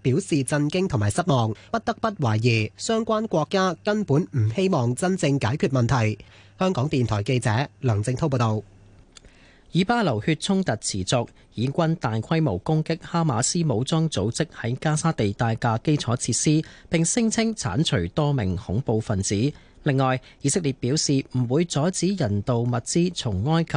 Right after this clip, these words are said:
Speaker 2: 運往加沙，但要確保只係提供俾加沙南部嘅平民。張子欣報道。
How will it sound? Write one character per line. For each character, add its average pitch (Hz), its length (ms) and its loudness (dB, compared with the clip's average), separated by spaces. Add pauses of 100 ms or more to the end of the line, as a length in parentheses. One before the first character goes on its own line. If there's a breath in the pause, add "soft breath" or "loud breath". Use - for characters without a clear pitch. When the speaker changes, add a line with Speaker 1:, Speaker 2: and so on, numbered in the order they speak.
(140)
Speaker 2:
運 113 200 0
往 104 200 0
加 151 200 0
沙， 151 320 0 (280 loud breath)
但 180 140 2
要 165 80 2
確 165 320 -4
保 135 220 0
只 - 240 -6
係 135 280 0
提 113 200 -4
供 160 200 2
俾 127 240 0
加 156 200 0
沙 165 260 0
南 87 240 -4
部 98 240 -4
嘅 107 220 0
平 92 240 -2
民。 95 200 0 (200 loud breath)
張 180 240 2
子 92 160 -4
欣 110 180 0
報 76 100 -4
道。 - 220 -6